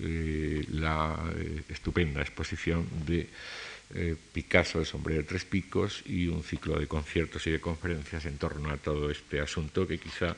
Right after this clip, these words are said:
alguno de ustedes, eh, recuerde. Eh, éxito que inmediatamente es corroborado de nuevo, y esta vez sí que va a ser definitivo, con un nuevo contrato con un gran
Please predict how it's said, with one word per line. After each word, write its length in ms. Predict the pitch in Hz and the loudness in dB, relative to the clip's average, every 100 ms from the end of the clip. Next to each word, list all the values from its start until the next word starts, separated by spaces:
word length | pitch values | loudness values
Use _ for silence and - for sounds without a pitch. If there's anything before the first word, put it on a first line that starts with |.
| - | -4
alguno 340 | 78 78 82 | -2 0 0
de 60 | 78 | 0
ustedes, 640 | 71 - 76 76 73 - - | -4 0 0 0 -2 -6 -8
eh, 420 | 80 78 78 80 - - - - | -4 -2 -2 -4 -8 -14 -18 -6
recuerde. 640 | - 101 - 131 92 71 67 - - - - - - - - - - - - - | 4 4 12 12 12 8 0 -2 -12 -10 -8 -8 -8 -10 -12 -18 -20 -20 -6 10
Eh, 260 | 120 120 | 10 12
éxito 500 | 139 139 - 120 139 | 8 8 4 4 4
que 80 | 135 | 6
inmediatamente 640 | 95 95 104 101 101 98 | 4 6 6 6 4 4
es 100 | 107 | 4
corroborado 960 | - 107 90 95 90 95 107 110 113 127 | 6 6 8 8 10 10 12 12 12 8
de 220 | - 95 | 4 6
nuevo, 380 | 101 113 117 131 | 10 10 10 6
y 60 | - | 4
esta 240 | 113 - | 4 6
vez 200 | 95 90 | 6 6
sí 120 | - 95 | 2 -2
que 180 | - | 2
va 120 | 78 78 | 2 2
a 20 | |
ser 240 | - 76 | 0 0
definitivo, 720 | 80 - 104 117 113 110 117 | 0 0 -2 2 4 6 6
con 200 | 117 101 | 6 4
un 140 | 123 120 | 6 6
nuevo 240 | 110 95 | 4 4
contrato 480 | - 82 85 82 95 | 2 0 0 0 0
con 220 | 92 98 | 4 8
un 120 | 120 | 10
gran 360 | 107 101 101 95 | 10 8 8 4